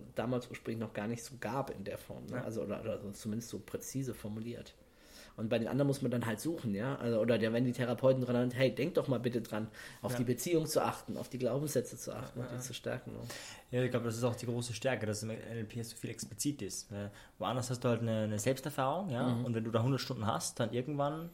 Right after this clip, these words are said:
Speaker 2: äh, lernst du auch, äh, ja, Gesprächstechniken kennen, weil du hast es halt erlebt, ja, theoretisch, ja. Aber ich hab grad einen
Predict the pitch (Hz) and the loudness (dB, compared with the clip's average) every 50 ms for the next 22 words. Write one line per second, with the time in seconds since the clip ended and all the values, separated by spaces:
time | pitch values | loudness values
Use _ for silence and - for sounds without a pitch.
0 | - - - - - - - - 117 123 120 123 123 120 120 - - 104 107 113 | -14 -20 -20 -20 -20 -18 -10 -6 -2 0 0 2 2 0 0 -2 -2 -2 -2 -2
1 | - - - - - 107 107 - - - - 117 113 117 117 - - - 127 135 | -2 -2 -2 -2 0 0 0 0 -2 -6 -6 -4 -4 -4 -4 -6 -6 -2 0 0
2 | 123 110 110 107 - - 139 - - - 104 - - 110 107 107 107 - 110 107 | 0 0 0 -2 -2 -2 -2 -2 -2 -4 -4 -4 -2 -2 -2 -2 -2 0 -2 0
3 | 113 127 127 113 107 107 110 117 120 120 101 107 110 - - 120 113 113 113 110 | 0 0 2 4 4 4 2 0 -2 -2 -2 -2 -2 0 2 4 4 4 6 6
4 | 104 95 - - - - 90 98 - - - - - - - - - 113 104 113 | 4 4 4 0 -4 -8 -6 -6 -8 -10 -14 -18 -18 -16 -6 0 4 6 8 8
5 | 110 110 - 101 98 - 101 104 107 107 107 117 110 - - 110 110 113 110 | 6 6 2 -4 -4 -4 -2 -2 -2 -2 0 -2 -2 0 2 2 2 2 -2